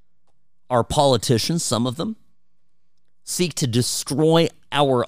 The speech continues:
love for this country and constantly bring America down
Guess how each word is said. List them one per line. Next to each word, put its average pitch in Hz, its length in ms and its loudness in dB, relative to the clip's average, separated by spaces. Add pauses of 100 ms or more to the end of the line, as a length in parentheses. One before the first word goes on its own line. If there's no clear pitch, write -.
love 120 580 2
for 123 220 2
this 107 180 -2
country 151 480 -2
and 120 200 -4
constantly 160 800 -4
bring 127 340 2
America 107 460 0
down 113 720 0